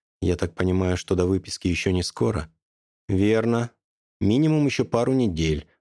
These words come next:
но всё зависит, так сказать, от вас. Вернее, от вашего организма и психического состояния». «Понятно». «Да и ещё, мисс Морроу». Доктор явно нервничал, переступая с ноги на ногу.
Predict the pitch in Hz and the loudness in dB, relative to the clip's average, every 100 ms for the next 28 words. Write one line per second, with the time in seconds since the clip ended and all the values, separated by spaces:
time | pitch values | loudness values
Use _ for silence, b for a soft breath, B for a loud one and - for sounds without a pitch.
0 | - 87 80 - 135 147 147 147 - - | -4 -2 -2 -2 0 0 0 -2 -4 -4
1 | 123 - 127 123 175 - - 90 76 67 | -4 -2 -2 0 -2 -6 -4 0 -2 -4
2 | - _ _ _ - 90 90 92 95 82 | -10 _ _ _ -4 0 2 2 0 0
3 | 90 - 87 85 82 82 95 113 143 160 | -2 -2 -2 0 0 0 0 0 -2 -4
4 | - 123 - - 95 92 - - 120 120 | -4 -4 -2 -6 -4 -4 -4 -4 -2 -2
5 | 127 - 123 120 90 82 80 82 _ _ | -4 -2 0 0 0 0 -2 -6 _ _
6 | _ _ _ _ _ - 82 80 73 69 | _ _ _ _ _ -8 -4 -2 -4 -6
7 | 78 - _ _ _ _ _ _ - 101 | -10 -12 _ _ _ _ _ _ -4 0
8 | 110 107 110 - 135 110 95 - 90 90 | 2 2 2 0 0 2 0 0 0 0
9 | 85 80 82 _ _ _ _ _ - 85 | 0 -2 -6 _ _ _ _ _ -6 -2
10 | 95 - 123 104 82 101 123 123 113 90 | -2 -2 -2 0 0 -2 -2 -2 0 0
11 | 78 76 - 80 - 80 78 - 82 85 | 0 -4 -4 -8 -6 -6 -6 -6 -2 -2
12 | 78 82 80 90 110 95 78 71 73 | -2 -4 -2 0 0 0 -2 -4 -6